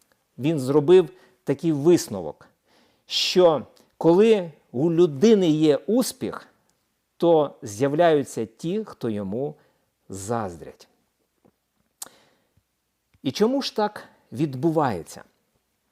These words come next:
Матфій, в дванадцятому розділі, тридцять п'ятий вірш, сказав такі слова: "Добра людина з доброго скарбу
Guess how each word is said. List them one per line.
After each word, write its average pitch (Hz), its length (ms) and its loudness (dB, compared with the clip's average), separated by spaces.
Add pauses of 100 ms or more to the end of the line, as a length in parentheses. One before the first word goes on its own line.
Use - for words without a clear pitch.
(360)
Матфій, 185 520 -2 (320)
в - 40 -16
дванадцятому 147 640 -2
розділі, 151 360 -2
тридцять 135 360 -8
п'ятий 139 300 -2
вірш, 165 460 -4 (500)
сказав 185 380 -4
такі 165 220 -8
слова: 110 440 -6 (1120)
"Добра 196 520 4
людина 117 540 -4 (420)
з 113 180 -12
доброго 175 540 4
скарбу 139 960 -2